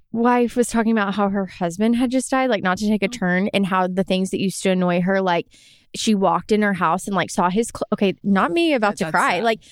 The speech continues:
Speaker 1: saw his clothes that he hadn't put in, and how much she, like, was constantly like, "You never put your clothes in the hamper. You never do this. You never do that." And those are the things that she was like,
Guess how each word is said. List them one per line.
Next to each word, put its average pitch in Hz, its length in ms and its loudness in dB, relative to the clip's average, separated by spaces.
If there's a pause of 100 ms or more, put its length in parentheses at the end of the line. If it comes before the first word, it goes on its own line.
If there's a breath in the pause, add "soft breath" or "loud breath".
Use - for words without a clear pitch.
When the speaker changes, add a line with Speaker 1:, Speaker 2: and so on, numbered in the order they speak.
(140)
Speaker 1:
saw 226 180 2
his 262 200 2
clothes 339 240 2
that 262 120 0
he 220 140 2
hadn't 190 360 0
put 240 140 0
in, 240 100 -2
and 226 180 0
how 214 200 0
much 220 200 -2
she, 214 240 -4
like, 185 260 0 (400 loud breath)
was 226 180 0
constantly 247 400 0
like, 240 180 -4
"You 277 100 2
never 302 260 0
put 285 140 -2
your 302 120 0
clothes 302 260 -2
in 285 80 0
the 285 80 2
hamper. 262 300 0
You 240 180 0
never 269 300 -2
do 285 120 -2
this. 277 220 -2
You 269 60 -4
never 262 160 0
do 254 140 -2
that." 240 180 0
And 220 160 0
those 214 260 0
are 208 60 0
the 196 80 -6
things 202 240 -2
that 196 100 -4
she 208 160 -2
was 196 160 -4
like, 190 220 0